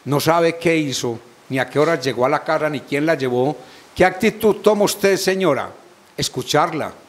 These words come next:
y preocuparse por su amiga. Sí, ¿y qué te pasaría? Vos no sabes, amaneciste sola o acompañada,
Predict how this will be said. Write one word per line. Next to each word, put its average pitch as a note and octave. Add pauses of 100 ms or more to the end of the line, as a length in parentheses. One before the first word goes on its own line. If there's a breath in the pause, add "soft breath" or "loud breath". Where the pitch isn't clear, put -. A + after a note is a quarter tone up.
(920)
y E3+
preocuparse C#3+
por E3
su B2+
amiga. A#2+ (160)
Sí, -
¿y B2+
qué B2
te D#3+
pasaría? A#2 (120)
Vos B2
no D#3
sabes, D#3+ (320)
amaneciste C3
sola C3+
o B2
acompañada, B2+